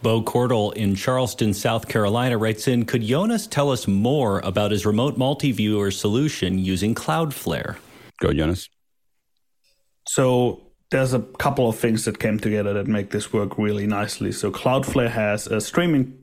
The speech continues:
Speaker 3: service that's called Cloudflare Stream. In the past, they have S R T and R T M P ingest.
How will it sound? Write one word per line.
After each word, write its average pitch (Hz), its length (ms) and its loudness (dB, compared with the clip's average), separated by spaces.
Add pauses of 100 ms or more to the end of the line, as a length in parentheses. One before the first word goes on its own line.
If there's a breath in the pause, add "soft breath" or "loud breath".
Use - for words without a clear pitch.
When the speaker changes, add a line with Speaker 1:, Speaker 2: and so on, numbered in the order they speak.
(100)
Speaker 3:
service 113 460 0
that's 107 160 0
called - 300 0
Cloudflare 104 480 -2
Stream. 92 340 -2
In 87 100 -6
the 90 60 -6
past, 120 380 0
they 107 80 -2
have 92 580 -4 (480 loud breath)
S 120 200 0
R 113 80 2
T 113 240 0
and 101 100 0
R 107 140 0
T - 120 -2
M 117 100 2
P 127 160 0
ingest. 139 500 0